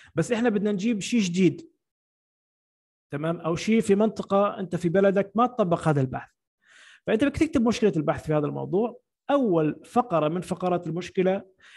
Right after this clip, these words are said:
إنه أنت تكتب آخر ما توصل إليه الباحثين في هذا الموضوع. أول فقرة. طيب الفقرة الثانية، وين الجاب؟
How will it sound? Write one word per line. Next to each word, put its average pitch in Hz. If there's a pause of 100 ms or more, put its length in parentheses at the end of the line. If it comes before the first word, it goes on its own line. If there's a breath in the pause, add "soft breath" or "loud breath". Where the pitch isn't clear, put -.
(160 soft breath)
إنه 165
أنت 202
تكتب 208 (420)
آخر 233
ما 214
توصل 180
إليه 165
الباحثين 165
في 170
هذا 170
الموضوع. 175 (1300)
أول 180
فقرة. 151 (540 soft breath)
طيب 139
الفقرة 233
الثانية، 165 (440 soft breath)
وين 240
الجاب؟ 185